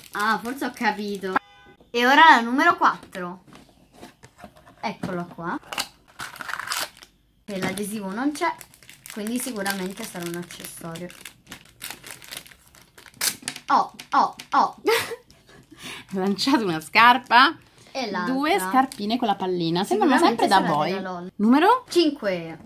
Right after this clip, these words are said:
Speaker 2: Vai.
Speaker 1: Questa si apre da qua.
Speaker 2: <laughs>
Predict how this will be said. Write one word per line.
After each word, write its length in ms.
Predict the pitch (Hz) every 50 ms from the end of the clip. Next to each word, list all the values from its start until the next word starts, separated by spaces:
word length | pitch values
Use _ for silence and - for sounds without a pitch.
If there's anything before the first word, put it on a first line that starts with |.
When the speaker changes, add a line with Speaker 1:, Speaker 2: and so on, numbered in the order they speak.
| - - - -
Speaker 2:
Vai. 280 | - - - - - - - -
Speaker 1:
Questa 240 | - 220 208 - - 180
si 140 | - -
apre 220 | 196 202 - 190 180
da 220 | 180 180 185 - - _ _ _ - - - - - - -
qua. 420 | - 175 170 143 151 165 190 254 269 - - - - _ _ _ _ _ _ _ _ _ _ _ _ - - _
Speaker 2:
<laughs> 480 | - - - - 196 - - 320 330